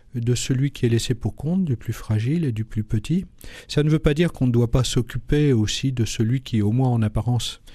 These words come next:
a, est plus doté ou a plus reçu. Mais ça veut dire que finalement, on s'occupera aussi de celui qui est le plus doté ou qui a le plus reçu, dans la mesure où on se préoccupe premièrement du plus petit et du plus fragile. Un peu comme une mère de famille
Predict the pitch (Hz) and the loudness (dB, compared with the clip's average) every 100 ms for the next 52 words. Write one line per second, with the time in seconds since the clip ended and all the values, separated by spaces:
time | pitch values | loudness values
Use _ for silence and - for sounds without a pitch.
0 | - - - - - 104 95 87 107 - | -20 -20 -20 -20 -8 -4 -4 -4 -8 -4
1 | 120 107 117 117 202 208 135 101 127 - | -4 0 0 2 2 2 0 -2 -4 -8
2 | - 117 - 220 202 - - - - - | -4 -4 -2 -4 -4 -10 -20 -20 -20 -20
3 | - - - 127 - 131 139 190 - 139 | -20 -12 -2 0 2 2 4 2 2 0
4 | 127 - 135 156 170 143 175 - 147 - | 0 0 0 2 2 0 -2 -2 -4 -2
5 | - 143 131 117 - 131 123 - - - | 0 2 2 2 0 0 0 -4 -18 -12
6 | - 113 - 120 127 127 - 110 107 - | -4 -2 0 0 0 0 0 2 0 0
7 | 117 107 113 - 131 143 180 170 127 113 | -2 2 0 0 0 2 2 0 -4 -2
8 | 110 101 - 127 - 123 113 - 165 147 | -2 -2 -4 -6 -4 -4 -4 -4 -4 0
9 | 139 151 151 143 127 151 160 131 113 - | 0 2 2 2 2 2 2 0 -2 -4
10 | 110 - 113 - 131 - - - 147 139 | -6 -2 -4 -2 -8 -6 -6 -2 0 2
11 | 123 123 131 135 110 - 107 - 98 - | 0 0 -2 -2 -4 -4 -6 -4 -6 -4
12 | 117 104 - 101 - 104 95 - - - | -4 -4 -6 -8 -4 -4 -4 -6 -12 -6
13 | 120 190 196 160 143 139 135 127 123 127 | -2 0 2 2 2 4 4 2 0 0
14 | 120 185 196 | 2 0 -2